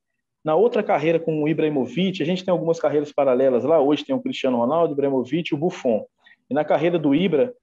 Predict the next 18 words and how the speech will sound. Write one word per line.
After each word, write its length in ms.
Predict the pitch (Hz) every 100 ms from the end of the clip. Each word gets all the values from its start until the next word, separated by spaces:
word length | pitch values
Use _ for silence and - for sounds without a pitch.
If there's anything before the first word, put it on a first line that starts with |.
| -
eu 60 | 143
até 180 | 143
coloquei 400 | 170 185 170 180
lá, 140 | 165 151
"E 80 | 214
aí, 140 | 185
pessoal, 340 | 151 - 127
o 60 | 135
Ibra 200 | 175 170
vai 140 | 170
pra 180 | 170 175
onde?" 400 | 151 147 117 104
Aí 80 | 131
o 60 | 127
pessoal 320 | 143 143 131
escolheu 540 | 139 151 131 135 185
a 40 | 175
liga, 460 | 143 156 175 185